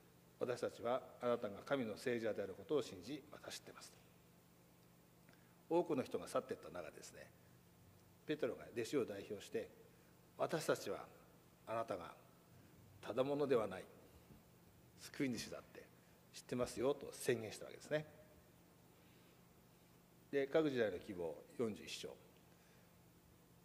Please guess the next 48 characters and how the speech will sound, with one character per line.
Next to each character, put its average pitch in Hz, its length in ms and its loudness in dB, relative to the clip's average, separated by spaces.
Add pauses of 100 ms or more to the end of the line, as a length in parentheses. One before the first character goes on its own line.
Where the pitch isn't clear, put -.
(220)
え 80 340 -6
ー、 - 40 -6
「イ 120 40 -6
ス 165 140 2
ラ 185 120 12
エ 175 40 12
ル 143 80 8
の 117 60 6
教 131 200 6
師 - 80 -4
た 104 100 4
ち - 120 -10
は 117 200 4 (720)
形 147 200 6
式 - 160 -4
主 147 80 -4
義 120 100 2
の 98 140 -2
虜 110 280 0
で 82 80 -8
あ 69 60 -6
っ - 40 -12 (120)
た。 - 80 -12 (1080)
イ 147 80 2
エ 170 60 6
ス 165 140 0
を 113 140 6
去 123 160 2
る 113 80 2
こ - 120 -8
と 110 80 -2
は、 123 220 4 (680)
慣 175 180 6
習 170 280 2
や 156 160 8
儀 170 120 2
式 - 200 -2
を 110 80 4
や 104 80 0
か 147 120 2
ま 156 120 4
し - 140 -8
く 113 80 -4
言 101 100 -2
う 101 40 -2
連 101 180 -2
中 95 240 -10
や、 120 220 2